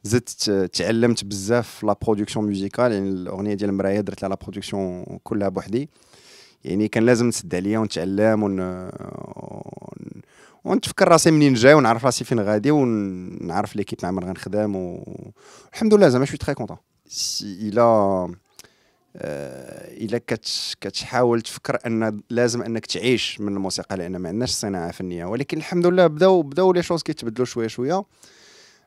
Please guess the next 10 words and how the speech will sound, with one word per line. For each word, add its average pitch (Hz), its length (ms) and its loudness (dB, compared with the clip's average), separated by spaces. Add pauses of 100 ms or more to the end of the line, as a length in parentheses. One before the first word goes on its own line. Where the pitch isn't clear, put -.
آه، 117 680 4
دو 117 180 2
مون 147 140 4
كوتي 160 280 2
أنايا 147 580 4
غادي 143 180 2
يكون 151 160 0
شوية 135 280 2
أصعب، 135 420 0 (840)
حيت، - 280 -6